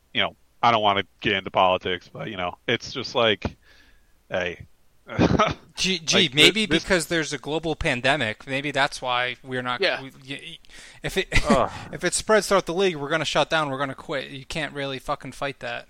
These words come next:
Speaker 2: dumbass.
Speaker 1: Yeah. No, it's
Speaker 2: Okay,
Speaker 1: not good.
Speaker 2: before
Speaker 1: Not a good look. My bad. But
Speaker 2: No, no,
Speaker 1: I, I
Speaker 2: no,
Speaker 1: just
Speaker 2: no.
Speaker 1: got me
Speaker 2: Hey,
Speaker 1: heated.
Speaker 2: no such thing as my bad on this podcast, bro.
Speaker 3: Dude, no, yeah,
Speaker 2: The
Speaker 3: let it
Speaker 2: fuck?
Speaker 3: fly.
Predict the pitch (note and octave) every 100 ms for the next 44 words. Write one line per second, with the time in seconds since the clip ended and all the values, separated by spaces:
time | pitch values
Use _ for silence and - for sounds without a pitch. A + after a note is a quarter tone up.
0 | - B2 B2 B2 B2 G#2 A#2 G2 F2 -
1 | - - - A#2+ G2+ F2+ G2+ - - -
2 | - _ - _ _ _ _ _ _ _
3 | _ _ - - E3 D3 F#2 E2+ - D3+
4 | A#2+ G2 F#2+ F2 F2 A#2 A2 G2 F2+ F2
5 | - - - F#3 F#3+ G#3+ A2 A2+ G2+ G#2
6 | G3+ F2+ F2 F2+ C#3 G2 C#3 F#3+ - G#3+
7 | - F#3 C#3 C#3 C3 C3+ C3 B2 A#2 A#2+
8 | - B2 A#2+ C3+ C3+ - E3 - C#3+ A2
9 | B2+ A#2 D3 F#3 - C3+ A#2